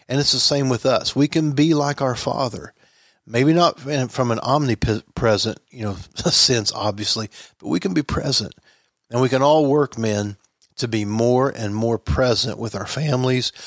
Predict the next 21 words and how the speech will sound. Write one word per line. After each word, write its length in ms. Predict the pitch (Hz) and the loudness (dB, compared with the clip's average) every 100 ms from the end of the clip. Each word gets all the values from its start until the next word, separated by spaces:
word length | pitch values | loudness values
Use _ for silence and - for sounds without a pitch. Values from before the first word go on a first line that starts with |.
| - - | -20 -14
with 140 | 120 110 | -4 2
our 140 | 107 | 4
wives, 520 | 104 117 123 123 120 | 6 6 6 4 2
with 100 | 110 | -2
our 80 | 98 | -6
children, 540 | - - 123 120 127 113 | -2 2 2 2 0 0
with 120 | 101 | -4
our 100 | 101 | -6
coworkers, 840 | - 127 120 127 123 131 123 - - - _ _ | -2 2 4 2 2 0 0 -2 -8 -20 _ _
with 140 | 120 104 | -10 -6
our 100 | 101 | 0
pastors, 680 | 117 120 120 - 127 117 | 4 4 4 2 2 2
with 160 | 117 110 | 0 -2
our 100 | 107 | -2
parishioners, 840 | - 117 120 - 120 120 120 110 - - - - | 0 0 2 2 2 2 2 0 -6 -18 -20 -20
whichever 360 | 110 127 131 | -4 -2 0
side 320 | 123 131 127 | 2 4 4
of 60 | 113 | 4
that 200 | 117 120 | 4 4
you're 220 | 120 123 | 2 2
on, 340 | 120 123 120 | 2 2 0